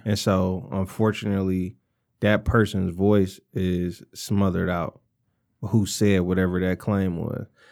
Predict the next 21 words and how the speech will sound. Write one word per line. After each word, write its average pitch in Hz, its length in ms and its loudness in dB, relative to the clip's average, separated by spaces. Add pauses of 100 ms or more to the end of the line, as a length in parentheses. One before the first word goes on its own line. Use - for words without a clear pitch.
(160)
Like, 92 120 -2
I 90 80 0
think 107 440 0 (680)
everybody 107 600 4
still, 107 920 4
like, 104 260 -2
a 98 120 -2
raised 123 400 6
eyebrow 113 600 4
is, 90 200 0 (140)
is 98 160 -4
fine, 92 520 -4
and 95 140 -2
you 95 120 0
should 92 200 -4
still 90 320 -2
watch 92 340 -4
it. - 200 -10
Um, 92 280 -4
I 87 100 -4
think 101 380 0